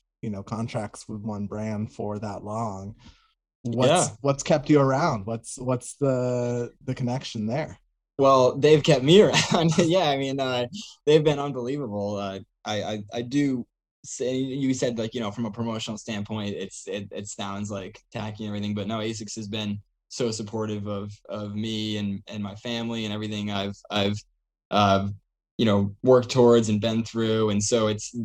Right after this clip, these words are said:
Speaker 2: they were huge supporters of, you know, when I ran the Blue Jean Mile and all that. And, and, um, and again, they've just always believed in me and gave me that first shot right out of college. I mean,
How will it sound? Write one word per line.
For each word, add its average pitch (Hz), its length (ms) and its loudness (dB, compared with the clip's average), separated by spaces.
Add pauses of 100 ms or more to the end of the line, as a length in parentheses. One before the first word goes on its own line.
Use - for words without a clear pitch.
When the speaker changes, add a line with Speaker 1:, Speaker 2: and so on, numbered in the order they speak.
(140)
Speaker 2:
they 110 140 4
were 104 160 2
huge 107 520 0 (580)
supporters 110 420 -2
of, 107 120 -2
you 110 220 0
know, 107 80 0
when 104 120 0
I 95 40 -2
ran 101 180 -2
the 101 80 -2
Blue 113 220 0
Jean 104 240 0
Mile 135 400 4
and 120 80 2
all 113 180 4
that. 123 400 2
And, 107 160 -6
and, 107 360 -4
um, 104 360 -2 (760)
and 123 180 2
again, 160 200 4
they've 117 140 4
just 113 160 2
always 123 180 6
believed 120 360 2
in 123 100 2
me 120 120 2
and 113 80 0
gave 120 140 2
me 123 100 0
that 113 200 -2
first 120 220 2
shot 117 320 2
right 110 160 2
out 110 140 0
of 107 60 -4
college. 107 500 0
I 110 60 0
mean, 110 140 0